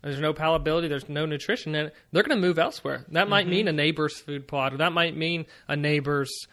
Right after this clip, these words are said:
Speaker 1: um, ridge top where it's got plenty of acorns,
Speaker 2: Not just a
Speaker 1: so on and
Speaker 2: neighbor,
Speaker 1: so
Speaker 2: a
Speaker 1: forth.
Speaker 2: neighbor who may not, uh, abide by the same rules as you.
Speaker 1: Right.
Speaker 2: So
Speaker 1: Right.
Speaker 2: that's why it's important to plant these, um, diverse,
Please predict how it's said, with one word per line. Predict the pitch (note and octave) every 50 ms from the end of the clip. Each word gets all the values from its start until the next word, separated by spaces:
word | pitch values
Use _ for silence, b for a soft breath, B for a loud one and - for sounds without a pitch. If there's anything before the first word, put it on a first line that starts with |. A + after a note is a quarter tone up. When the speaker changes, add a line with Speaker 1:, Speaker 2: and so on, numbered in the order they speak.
| b b -
Speaker 1:
um, | C#3 C3+ C3+ B2+ B2+ B2+ B2+ B2+ B2+ B2+ A#2+ -
ridge | D3+ D3 D#3 D#3 C#3+ D3
top | - D#3 C3+ C3+ -
where | C#3+ C#3
it's | C3+ B2+
got | D3 C#3 - -
plenty | - - D#3 D#3 D#3 D3+ D3
of | C#3 C#3
acorns, | C#3 C#3 C#3 C#3+ D#3 C#3+
Speaker 2:
Not | C#3 C3+
just | E3 - - -
a |
Speaker 1:
so | D3
on | D3
and | D3 D#3+ D#3+
Speaker 2:
neighbor, | D3+
Speaker 1:
so | C3+ C3+
Speaker 2:
a | B2+ C3 C3+
Speaker 1:
forth. | C3+ C3+
Speaker 2:
neighbor | C#3+ D3+ D3 D3 C#3+ C#3
who | C#3+ C#3+
may | C#3+ C#3+ C#3 C#3+
not, | C#3 C#3 C3+ C3+ B2+ - -
uh, | - B2 B2 B2 A#2+ -
abide | - C3 - C3+ C3 C3+ C#3 C#3 C3
by | C#3 C3+ C3
the | B2 B2+
same | - - D3 C#3 C3+ C3
rules | C3 C#3+ D#3 E3+ E3+ D3 - C3
as | A#2+ -
you. | - F2+ G#2+ G2+ - A2+
Speaker 1:
Right. | C3+ E3+ D4+ F#4+ - - _ _ _
Speaker 2:
So | - - - C#3+ C3+
Speaker 1:
Right. | C3+ C3 B2+
Speaker 2:
that's | C#3+ D#3 F3 - -
why | E3 D#3 D3+
it's | D3 - D3+
important | C3+ - - D#3+ E3 C#3 C#3 C#3
to | C3
plant | - - D3+ D#3+ E3+ E3 -
these, | C3+ B2+ A#2+ A#2 - - - _ - -
um, | B2+ A#2+ A#2 A2+ A2+ A2+
diverse, | A#2+ B2+ B2 C3 C3+ C3+ C3+ - - -